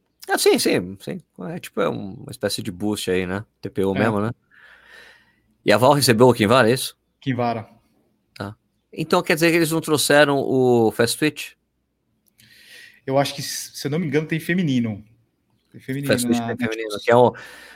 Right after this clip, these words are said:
Speaker 1: pra quem tá escutando a gente, assim, o Fast Twitch é, tipo, como se fosse entre esse que eu,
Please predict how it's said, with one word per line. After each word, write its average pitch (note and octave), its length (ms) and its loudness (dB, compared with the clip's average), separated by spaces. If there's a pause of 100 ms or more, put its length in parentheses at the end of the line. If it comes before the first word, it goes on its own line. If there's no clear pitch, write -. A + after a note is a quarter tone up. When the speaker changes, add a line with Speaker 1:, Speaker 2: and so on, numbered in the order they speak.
(180)
Speaker 1:
pra B2 100 4
quem B2+ 120 4
tá C#3 100 4
escutando C3 420 4
a A#2 60 6
gente, B2 240 4
assim, C3 160 0
o B2 60 0
Fast A#2+ 240 2
Twitch C#3 240 0
é, C3 160 2
tipo, - 220 -12
como C3 140 -2
se - 80 -4
fosse D3 240 0
entre C3+ 420 2
esse B2 280 2
que - 100 -6
eu, F#2+ 440 0